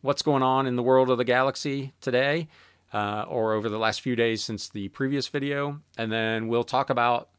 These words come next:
either questions you've had and left me in comments or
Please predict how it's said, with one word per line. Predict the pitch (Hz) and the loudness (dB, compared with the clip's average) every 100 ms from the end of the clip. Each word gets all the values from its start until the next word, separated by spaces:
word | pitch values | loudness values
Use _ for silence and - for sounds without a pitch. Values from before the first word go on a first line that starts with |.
| _ | _
either | 170 127 | -4 -2
questions | - 147 - 127 131 | 0 0 0 -2 -2
you've | 131 | 0
had | 127 135 127 | 2 2 0
and | 113 | -2
left | 123 - | -4 -4
me | 117 | -8
in | 107 | -8
comments | - 165 156 156 151 - - - | -4 -4 -2 -4 -6 -10 -18 -4
or | 127 127 123 120 | 0 2 2 0